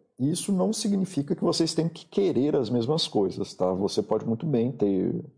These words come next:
um propósito de um desenvolvimento profissional, a pessoa pode muito bem ter um propósito de desenvolvimento financeiro, e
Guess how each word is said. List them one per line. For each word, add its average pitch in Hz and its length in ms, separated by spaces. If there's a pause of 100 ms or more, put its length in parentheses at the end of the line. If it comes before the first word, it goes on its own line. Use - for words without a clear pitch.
(760)
um 101 200
propósito 101 640
de 101 180
um 92 180
desenvolvimento 101 600
profissional, 107 680
a - 40
pessoa - 320
pode - 220
muito 104 200
bem 101 140
ter 104 120
um 101 140
propósito 98 640
de 98 180
desenvolvimento 98 600
financeiro, 110 800 (340)
e 101 240